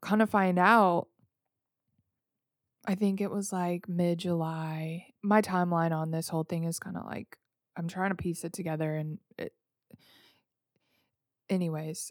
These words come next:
Oh, that gig might have been fourth of July. No, who knows? Anyways, so mid-July, I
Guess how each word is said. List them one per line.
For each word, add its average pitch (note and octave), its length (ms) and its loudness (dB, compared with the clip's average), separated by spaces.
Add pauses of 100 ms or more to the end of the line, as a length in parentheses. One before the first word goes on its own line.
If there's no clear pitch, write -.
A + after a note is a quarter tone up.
Oh, G#3+ 320 10
that F#3 220 2
gig G3 220 2
might G3 160 2
have G3 100 0
been E3+ 260 -2
fourth E3 300 -4
of E3 80 -6
July. D#3 720 -10 (180)
No, G3+ 480 -2 (220)
who A3 140 4
knows? F3 480 -8
Anyways, E3+ 520 -6 (520)
so G3 220 6
mid-July, F#3 1040 6
I E3 500 4